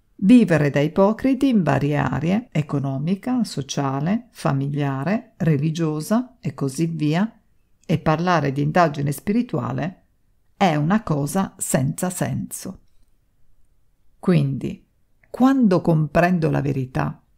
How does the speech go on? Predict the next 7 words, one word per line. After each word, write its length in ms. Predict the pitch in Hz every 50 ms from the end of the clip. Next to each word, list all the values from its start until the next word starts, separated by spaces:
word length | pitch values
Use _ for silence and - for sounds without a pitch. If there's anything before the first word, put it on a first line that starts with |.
| _ _ _ _ -
la 160 | - 160 156
devo 400 | 147 147 147 175 180 185 180 185
vivere 680 | 165 170 185 180 185 170 - 131 139 143 - - 156 _ _ _ _ _ _ _ _ _ _ _
e 160 | - - 160 165
pagare 360 | 156 151 147 156 160 160 165
il 120 | 170 170
prezzo. 680 | 170 - 160 151 147 - - - - - - - - -